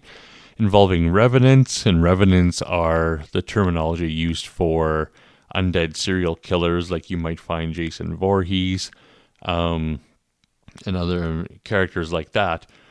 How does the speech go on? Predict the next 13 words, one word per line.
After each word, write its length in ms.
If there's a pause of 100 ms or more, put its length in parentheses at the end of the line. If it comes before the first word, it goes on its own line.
(180)
But 160
she 220
was, 320
they 160
were 120
able 240
to 80
use 400
that 220
kind 220
of 140
basic 380
template, 680